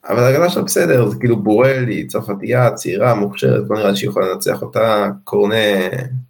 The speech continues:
יכולה להציג קצת, אבל לא יותר מזה, זידנצ'ק, זה אחת המדורגות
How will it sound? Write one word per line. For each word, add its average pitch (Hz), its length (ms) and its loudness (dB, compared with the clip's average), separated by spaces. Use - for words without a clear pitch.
יכולה - 180 -2
להציג 123 420 0
קצת, 101 220 0
אבל 98 160 -2
לא 101 60 4
יותר 98 340 0
מזה, 107 380 -2
זידנצ'ק, 113 680 0
זה 117 80 -6
אחת 104 200 -2
המדורגות 104 720 0